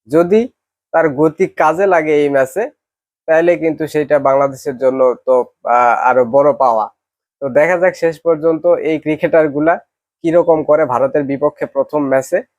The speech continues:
আমরা দর্শক হিসেবে চাইবো যে ভারতের বিপক্ষে সব ক্রিকেটারগুলাই বাংলাদেশের একদম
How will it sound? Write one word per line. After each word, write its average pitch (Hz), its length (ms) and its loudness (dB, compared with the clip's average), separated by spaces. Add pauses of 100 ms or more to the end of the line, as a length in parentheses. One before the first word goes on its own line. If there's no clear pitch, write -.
(300)
আমরা 147 320 2
দর্শক 165 440 0
হিসেবে 156 360 -2
চাইবো 143 520 2
যে 156 240 0
ভারতের 131 380 -2
বিপক্ষে 139 560 -4 (480)
সব 180 200 0 (100)
ক্রিকেটারগুলাই 156 680 0
বাংলাদেশের 135 580 -2
একদম 135 380 0